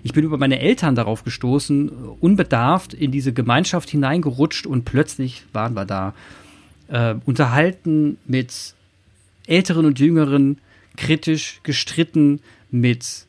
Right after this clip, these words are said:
Atheisten und Strenggläubigen. Und das war eine so unfassbar bunte Gemeinschaft, dass ich nochmal ganz anders zum Thema Glauben und Kirche und Christentum gefunden habe, was das Ganze befeuert hat, dass ich mich mit dem Thema nochmal mehr auseinandersetzen musste.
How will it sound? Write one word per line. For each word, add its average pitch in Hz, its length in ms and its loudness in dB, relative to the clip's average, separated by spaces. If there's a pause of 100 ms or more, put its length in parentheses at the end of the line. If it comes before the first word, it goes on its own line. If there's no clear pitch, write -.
(300)
Atheisten 160 960 0
und 135 200 2
Strenggläubigen. 139 920 0
Und 123 140 -2
das 120 120 -8
war 123 80 -2
eine 123 180 -2
so 127 280 -2
unfassbar 135 800 -2
bunte 165 400 2
Gemeinschaft, 139 680 0
dass 127 140 -4
ich 143 120 -4
nochmal 131 260 0
ganz 135 260 0
anders 202 480 2
zum 151 160 -4
Thema 151 340 -2
Glauben 151 480 -2
und 131 300 -2 (380)
Kirche 156 460 2
und 120 380 -4 (380)
Christentum 170 520 0
gefunden 165 380 2
habe, 220 340 0 (380)
was - 360 -2
das 143 200 -2
Ganze 175 240 2
befeuert 185 500 0
hat, 156 120 -2
dass 147 100 0
ich 143 140 -4
mich 151 160 -4
mit 147 80 0
dem 135 80 -2
Thema 147 300 0
nochmal 139 680 2
mehr 127 220 2
auseinandersetzen 120 880 -2
musste. 117 560 2